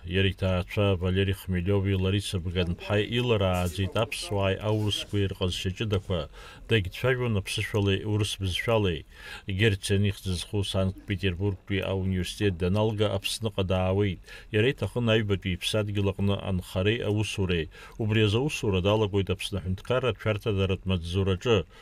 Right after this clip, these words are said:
Уаҟа ихы ааирԥшит зус бзиан издыруаз специалистк иаҳасаб ала.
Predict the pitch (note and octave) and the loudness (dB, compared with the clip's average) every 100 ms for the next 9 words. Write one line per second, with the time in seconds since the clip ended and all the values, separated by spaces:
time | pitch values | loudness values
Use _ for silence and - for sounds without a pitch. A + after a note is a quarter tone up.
0 | - - G#2 F#2+ F2+ - A2+ G2 G2+ F#2+ | -20 -4 -2 0 0 -2 -4 0 0 2
1 | F#2+ F2+ - A#2+ F2+ F#2+ C3 C#3+ - F#2 | 0 -2 -6 -4 -2 0 0 0 -4 -2
2 | A2+ A2+ F#2+ E2+ E2 A2 A2 G#2 F#2+ G#2 | 0 2 2 0 -4 0 2 2 0 -4
3 | - A#2 - G#2 G2 G#2+ - - A2+ G2+ | -2 -4 -2 -2 0 -2 -4 2 2 2
4 | G2 A#2 G#2 G2 F2+ D2 | 0 0 2 2 0 -2